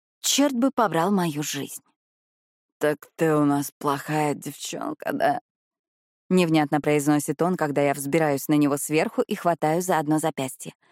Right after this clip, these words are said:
а затем застегиваю на нем наручник.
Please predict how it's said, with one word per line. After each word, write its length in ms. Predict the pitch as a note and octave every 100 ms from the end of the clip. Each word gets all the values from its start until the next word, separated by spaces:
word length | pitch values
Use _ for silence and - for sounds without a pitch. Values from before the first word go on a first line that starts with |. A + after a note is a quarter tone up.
| _ _ _
а 120 | - C#4
затем 460 | C#4 - C#4 E4
застегиваю 720 | C#4 A#3 - G3+ A3 B3 B3+
на 120 | A3
нем 180 | F3 F3
наручник. 680 | F3+ D#3 C#3 - D#3 -